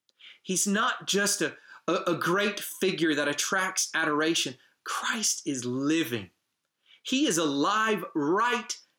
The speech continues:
now, and he lives in glory. And so will you, Christian. Just as sure as Christ now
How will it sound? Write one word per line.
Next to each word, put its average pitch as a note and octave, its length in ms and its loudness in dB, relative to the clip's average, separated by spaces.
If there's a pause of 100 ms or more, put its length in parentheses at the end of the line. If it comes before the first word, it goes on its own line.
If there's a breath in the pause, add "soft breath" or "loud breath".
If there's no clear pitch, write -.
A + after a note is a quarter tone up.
(340)
now, F#3+ 640 0 (600)
and C#3 160 -4
he C#3 120 -4
lives D3+ 760 0 (160)
in B2+ 440 -6 (1040)
glory. F#2+ 500 -16 (1800)
And G2+ 140 -18
so G2+ 220 -8
will G2+ 160 -14
you, A#2 240 -12 (600)
Christian. - 440 -14 (540)
Just C#3+ 240 -8
as C3+ 100 -4
sure D3 720 -4
as A2 180 -14
Christ B2 800 -8 (360)
now G2+ 640 -16